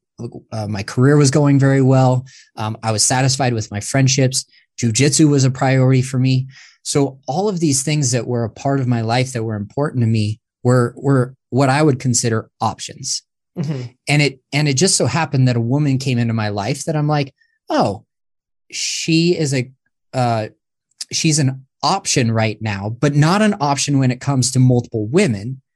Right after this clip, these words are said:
Speaker 2: Mm-hmm.
Speaker 1: She's an option when it comes to complementing the rest of my life with it, my career, my finances, my jujitsu, my daughter, and then my friendships too."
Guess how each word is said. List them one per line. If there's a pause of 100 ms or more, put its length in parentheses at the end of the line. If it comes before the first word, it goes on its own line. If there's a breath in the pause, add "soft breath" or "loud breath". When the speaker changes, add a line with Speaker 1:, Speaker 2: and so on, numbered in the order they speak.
(160)
Speaker 2:
Mm-hmm.
Speaker 1:
She's
an
option
when
it (260)
comes
to
complementing
the
rest
of
my
life
with
it, (140)
my
career, (320 loud breath)
my
finances,
my
jujitsu, (160 loud breath)
my
daughter, (300 soft breath)
and
then
my
friendships
too."